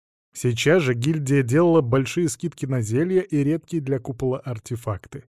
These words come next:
не забывая при этом проводить усиленные тренировки по боевой магии среди своих адептов.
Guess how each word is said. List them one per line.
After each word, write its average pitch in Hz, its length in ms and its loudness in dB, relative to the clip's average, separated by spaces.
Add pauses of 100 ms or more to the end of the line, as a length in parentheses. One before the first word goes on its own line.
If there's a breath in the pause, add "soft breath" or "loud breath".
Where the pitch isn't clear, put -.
(520)
не 120 100 2
забывая 135 440 6
при 131 180 2
этом 135 280 2
проводить 127 480 2
усиленные 117 500 0
тренировки 151 600 2
по - 120 0
боевой 131 380 6
магии 190 460 0
среди 120 400 -2
своих 110 420 -4
адептов. 110 580 -8